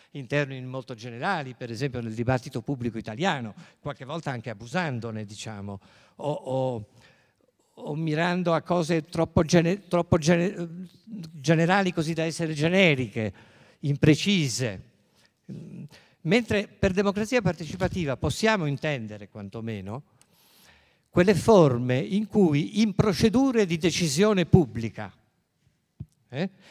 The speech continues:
intervengono elementi della base, della società. E intervengono perché, come dire, c'è un'accettazione reciproca. La base,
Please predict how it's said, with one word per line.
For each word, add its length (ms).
intervengono 1000
elementi 500
della 220
base, 440
della 200
società. 580
E 120
intervengono 720
perché, 420
come 220
dire, 260
c'è 180
un'accettazione 960
reciproca. 720
La 160
base, 640